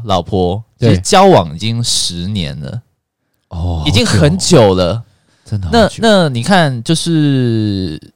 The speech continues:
Speaker 1: 以-，以前人可能你结婚可能才二十五、二十六岁。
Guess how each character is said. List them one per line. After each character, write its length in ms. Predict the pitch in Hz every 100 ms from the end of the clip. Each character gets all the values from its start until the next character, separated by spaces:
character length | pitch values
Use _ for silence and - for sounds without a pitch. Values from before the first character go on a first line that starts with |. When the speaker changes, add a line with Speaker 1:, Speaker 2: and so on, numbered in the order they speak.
| _ _ -
Speaker 1:
以-， 140 | 143 139
以 180 | 147
前 260 | 131 - 160
人 180 | 160 135
可 120 | 120
能 320 | 98 98 113
你 80 | 120
结 260 | - - 117
婚 200 | 135 135
可 100 | 131
能 160 | 92 98
才 160 | 104 98
二 120 | 123
十 180 | - 101
五、 120 | 90
二 80 | 98
十 120 | 90
六 200 | 101 87
岁。 280 | - 85